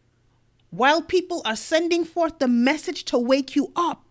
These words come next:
but you refuse to listen, you continue to support these people. Because whether you know it or not, you are supporting the devil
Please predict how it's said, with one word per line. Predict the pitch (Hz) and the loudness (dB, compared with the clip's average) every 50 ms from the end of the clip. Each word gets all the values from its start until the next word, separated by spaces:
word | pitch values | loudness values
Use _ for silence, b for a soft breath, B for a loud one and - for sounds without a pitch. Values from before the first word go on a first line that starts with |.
| _ - | _ -12
but | 208 208 - | -12 -10 -6
you | - 262 240 | -4 -4 -4
refuse | 226 226 226 - - 294 330 349 339 | -4 -6 -8 -2 0 2 2 2 2
to | - - | -2 -4
listen, | 247 247 277 311 - - 330 294 | -4 -2 -2 -2 -2 -2 -2 -2
you | 254 247 | -2 -2
continue | 269 - 262 220 - - 285 302 | -4 -6 -8 -8 -6 -6 -6 -6
to | - 277 | -6 -8
support | - - 202 - _ _ - - 302 302 - | -10 -12 -14 -18 _ _ -10 -8 -8 -8 -8
these | - 277 277 262 - | -8 -10 -10 -10 -10
people. | - 359 381 403 - 214 156 - b b b b b b | -8 -8 -8 -8 -8 -10 -10 -10 b b b b b b
Because | 220 220 - 262 240 220 | -4 -2 -2 -2 -2 -2
whether | 196 208 262 302 359 | -2 0 0 2 2
you | 359 320 339 | 2 2 2
know | 302 302 311 311 320 | 2 2 2 2 0
it | 302 | 0
or | 302 285 | 0 0
not, | 285 320 320 320 - | 0 0 -2 -4 -4
you | 220 247 277 220 | -4 -4 -4 -4
are | 220 214 | -4 -8
supporting | - - - 202 - - - - 349 381 - - 294 285 | -8 -10 -12 -12 -12 -12 -8 -4 -4 -4 -4 -2 -2 0
the | 254 | 0
devil | 220 214 311 330 - 311 220 156 - | 2 2 2 0 0 -2 -10 -12 -12